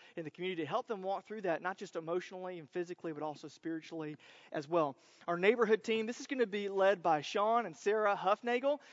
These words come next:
and this is where we're going to train people to get into their community, into their neighborhood, and to do neighborhood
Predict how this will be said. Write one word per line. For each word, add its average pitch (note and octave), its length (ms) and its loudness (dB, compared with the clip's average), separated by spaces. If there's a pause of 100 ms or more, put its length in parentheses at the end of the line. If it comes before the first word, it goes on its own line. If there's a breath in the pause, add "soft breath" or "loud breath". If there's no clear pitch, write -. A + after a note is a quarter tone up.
(160 loud breath)
and E3+ 160 -4
this A#3 100 -6
is - 40 -16
where A#3+ 120 2
we're A3+ 60 -2
going A#3 260 2
to F3+ 60 -4
train C4 600 0
people C#4 440 0
to G3+ 100 -10
get G3 160 0
into C#4+ 280 0
their C#4+ 140 2
community, A#3 760 -2
into B3 240 -2
their A#3+ 360 6
neighborhood, G3 640 2 (360 loud breath)
and G#3 340 -2
to G#3+ 100 -8
do A3+ 460 -2
neighborhood G3 760 2